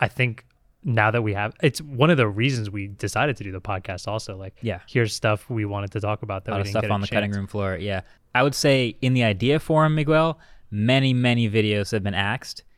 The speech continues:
Speaker 2: but typically once we start shooting,
Speaker 1: Mm-hmm.
Speaker 2: it ends up going to completion and, and being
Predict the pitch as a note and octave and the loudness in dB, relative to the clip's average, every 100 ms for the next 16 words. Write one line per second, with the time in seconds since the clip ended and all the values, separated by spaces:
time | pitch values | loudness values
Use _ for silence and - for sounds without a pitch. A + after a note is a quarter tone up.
0 | _ _ B2 G#2+ - - E3+ F3+ D#3 A#2+ | _ _ 0 0 -4 -2 0 0 -4 -2
1 | A2+ G2 G#2 A#2 - A2+ - - G#2+ F#2+ | -2 -2 -4 -4 -6 -8 -6 -6 -4 -4
2 | - - G#2 G#2 B2 D3+ D#3 G2+ A2+ A2 | -6 -6 -4 -2 -2 -4 -6 -6 -6 -6
3 | - A2+ - G#2+ A2 F#2+ G2 F#2 - - | -4 -4 -2 0 0 -2 -2 -4 -10 -16
4 | _ _ A2+ A2+ G#2+ G#2 G2+ F#2 - G#2 | _ _ -4 0 2 0 -4 -6 -8 -6
5 | G2 G#2 F#2+ - F#2+ F#2 F2+ F#2 F2+ - | -6 -6 -6 -6 -4 -6 -6 -8 -8 -2
6 | G#2 F#2+ F#2+ | 0 0 -2